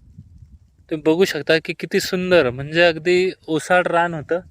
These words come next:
माळ रान होतं आणि त्याचं, अ, प्लॉटिंग केलं आणि प्लॉटिंग करून अगदी सुंदर पद्धतीने त्यांच्याकडे एक झालेली चूक म्हणजे, अ, त्यांनी ज्या गड्याला काम सांगितलं होतं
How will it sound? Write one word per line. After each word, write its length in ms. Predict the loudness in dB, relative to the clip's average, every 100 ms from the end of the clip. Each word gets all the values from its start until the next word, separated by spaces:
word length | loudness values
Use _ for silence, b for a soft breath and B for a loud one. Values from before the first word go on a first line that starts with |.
| -12
माळ 260 | -4 -2
रान 260 | 2 2 0
होतं 180 | -2 -2
आणि 220 | 0 -2
त्याचं, 420 | -6 -6 -4 -8 -8
अ, 200 | -6 -4
प्लॉटिंग 420 | -2 -2 -2 -4 -8
केलं 180 | -6 -6
आणि 100 | -8
प्लॉटिंग 400 | -4 -4 -2 -6
करून 380 | 2 6 6 2 b b b b b b b b -6
अगदी 460 | -6 0 2 2 -2 _ _ -16 -12
सुंदर 360 | -6 2 4
पद्धतीने 540 | 4 2 0 0 -4 -2
त्यांच्याकडे 420 | 0 2 2 0
एक 80 | 0
झालेली 480 | -2 0 2 4
चूक 320 | 2 2 0 -2
म्हणजे, 380 | -4 2 2 2 B B B B B
अ, 260 | 2 2
त्यांनी 300 | 0 -2 -2
ज्या 160 | 2 2
गड्याला 680 | 2 0 2 4 2 2 -2
काम 180 | -4 -4
सांगितलं 480 | -4 -8 -6 -6 -2
होतं 280 | -2 -2